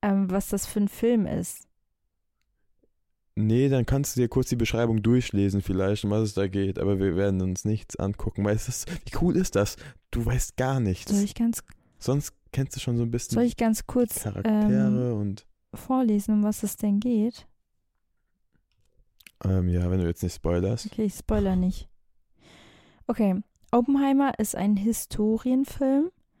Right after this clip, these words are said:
Speaker 1: von Christopher Nolan. Ah!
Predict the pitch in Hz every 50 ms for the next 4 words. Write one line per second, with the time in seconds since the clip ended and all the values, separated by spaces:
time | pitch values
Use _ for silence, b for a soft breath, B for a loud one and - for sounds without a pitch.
0 | _ _ _ - - - 220 208 202 - - 269 262 - - 269 262 247 - -
1 | 247 226 208 202 196 185 185 185 190 196 214 233 269 311 _ _ _ _ _ _
2 | _ - 381 587 622 523 370 233 190